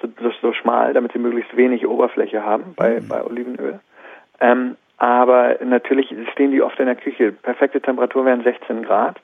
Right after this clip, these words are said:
Speaker 1: Ähm, das hat man in der Küche schwierig. Das heißt, wenn man so drei Liter hat, das Allertollste wäre, man stellt's in den Keller, wo es ein bisschen kühler ist und geht dann zum Abzapfen sozusagen runter, kauft eine schöne Ölkanne oder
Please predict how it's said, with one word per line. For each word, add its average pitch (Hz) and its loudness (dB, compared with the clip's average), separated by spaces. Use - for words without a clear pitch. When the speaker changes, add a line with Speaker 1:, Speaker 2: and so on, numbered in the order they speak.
Speaker 1:
Ähm, 120 2
das 117 -4
hat 131 -2
man 135 2
in 127 -4
der 123 0
Küche 135 -6
schwierig. 127 2
Das - -2
heißt, 120 0
wenn 120 -2
man 120 -4
so 117 -6
drei 120 0
Liter 131 0
hat, 131 0
das - -20
Allertollste 127 0
wäre, 120 4
man 120 0
stellt's - 0
in 117 -8
den - -20
Keller, 135 4
wo 123 -2
es 117 -14
ein 127 -10
bisschen 123 -6
kühler 131 2
ist 123 -6
und 120 -8
geht 120 -6
dann 117 -6
zum 113 -6
Abzapfen 123 -4
sozusagen 120 -6
runter, 127 0
kauft - -4
eine 120 -6
schöne 123 0
Ölkanne 139 0
oder 120 2